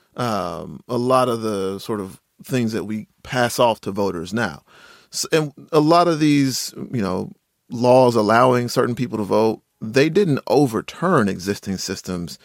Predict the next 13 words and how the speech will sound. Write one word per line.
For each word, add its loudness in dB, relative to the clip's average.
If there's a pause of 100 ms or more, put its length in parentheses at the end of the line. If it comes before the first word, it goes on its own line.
(380)
that 0
gave 0
a -2
legislature -4
a -6
right -6
to -10
overturn -4
or -6
pick -6
who 2
it -2
wanted -2